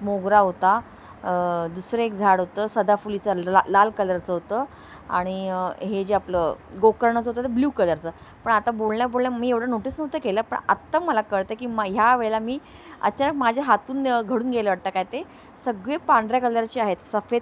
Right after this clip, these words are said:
कलरचे माझ्याकडून ते झाडं लागली गेली आहेत. मोगरा व्हाईट कलरचा आहे, सदाफुली व्हाईट कलरची आहे, गोकर्ण मी ह्यावेळेला व्हाईट कलरचं लावलं आहे. गोकर्ण व्हाईट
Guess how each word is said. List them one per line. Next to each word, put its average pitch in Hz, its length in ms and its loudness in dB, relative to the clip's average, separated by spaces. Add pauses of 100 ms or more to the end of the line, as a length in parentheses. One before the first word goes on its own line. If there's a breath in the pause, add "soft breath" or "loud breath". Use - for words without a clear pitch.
कलरचे 220 440 -2
माझ्याकडून 214 520 -4
ते 254 260 -6 (320)
झाडं 208 220 2
लागली 202 280 -2
गेली 202 200 -4
आहेत. 160 120 -4 (400 loud breath)
मोगरा 214 360 2
व्हाईट 202 260 2
कलरचा 196 480 -2
आहे, 190 340 -4 (520 loud breath)
सदाफुली 226 480 0
व्हाईट 202 220 0 (100)
कलरची 190 340 -4
आहे, 190 180 0
गोकर्ण 269 600 2
मी 262 200 -2
ह्यावेळेला 240 320 4
व्हाईट 220 320 2
कलरचं 214 340 0
लावलं 185 260 0
आहे. 180 200 0
गोकर्ण 214 440 -4
व्हाईट 214 260 0